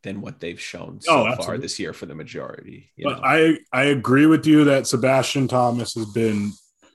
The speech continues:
Speaker 2: has been a pleasant surprise, and I hope, and I think the free throw shooting, how,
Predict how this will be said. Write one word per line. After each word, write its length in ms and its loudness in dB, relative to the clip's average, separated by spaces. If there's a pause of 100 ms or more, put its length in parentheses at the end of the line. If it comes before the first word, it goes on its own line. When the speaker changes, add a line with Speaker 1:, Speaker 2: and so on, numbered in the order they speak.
(400)
Speaker 2:
has 100 -2
been 160 0
a 60 0
pleasant 360 0
surprise, 600 0
and 100 0
I 80 0
hope, 320 -2 (1160)
and 540 -2 (380)
I 120 2
think 160 2
the 60 0
free 240 4
throw 160 4
shooting, 420 2
how, 400 6